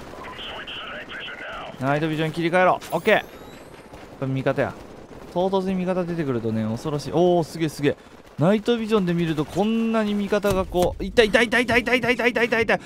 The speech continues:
嘘だろ、なんで、ま、あっぶねえ。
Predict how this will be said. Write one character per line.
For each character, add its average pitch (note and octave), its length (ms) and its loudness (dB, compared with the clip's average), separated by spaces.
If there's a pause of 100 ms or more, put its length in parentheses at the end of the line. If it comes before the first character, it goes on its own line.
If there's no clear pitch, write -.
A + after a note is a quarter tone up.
(160)
嘘 C4+ 240 6
だ A#3 100 8
ろ、 A3+ 120 6
な B3 140 4
ん C#4 60 0
で、 B3 100 2 (220)
ま、 G#3 240 0 (880)
あ B2 180 -8
っ C#3 40 -8 (200)
ぶ G#3 160 0
ね A3+ 100 4
え。 B3 400 2